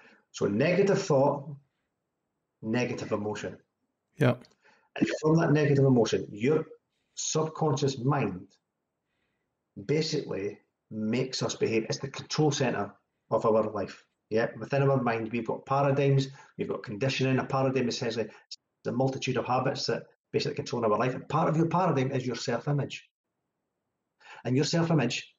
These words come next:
Speaker 1: and there's plenty of books out there. There's one book called Psycho Cybernetics by Doctor Maxwell Maltz. This is our control center. So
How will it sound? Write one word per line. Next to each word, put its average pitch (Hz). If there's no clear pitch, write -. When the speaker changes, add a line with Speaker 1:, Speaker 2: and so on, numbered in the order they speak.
Speaker 1:
and 107
there's 107
plenty 135
of -
books -
out 131
there. 120
There's 113
one 123
book 143
called 117
Psycho 131
Cybernetics 120
by 110
Doctor 117
Maxwell 117
Maltz. 117
This 135
is 127
our 120
control -
center. 110
So 135